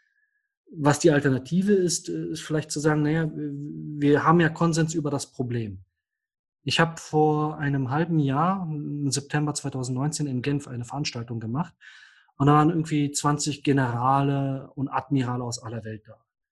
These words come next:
Singapur, Arabien, Arabien war vielfach vertreten, ähm, Brasilien, also kunterbunt, typisch Schweizer, ne? Die laden alle ein und dann reden sie miteinander. Schön gemächlich, bei schönem Ausblick, dann hat man den Mont Blanc gesehen, also großartig.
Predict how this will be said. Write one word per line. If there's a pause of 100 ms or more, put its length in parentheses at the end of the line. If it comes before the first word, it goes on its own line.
(260)
Singapur,
Arabien,
Arabien
war
vielfach
vertreten, (520)
ähm,
Brasilien,
also
kunterbunt,
typisch
Schweizer,
ne?
Die
laden
alle
ein
und
dann
reden
sie
miteinander. (960)
Schön
gemächlich,
bei
schönem
Ausblick,
dann
hat
man
den
Mont
Blanc
gesehen,
also
großartig.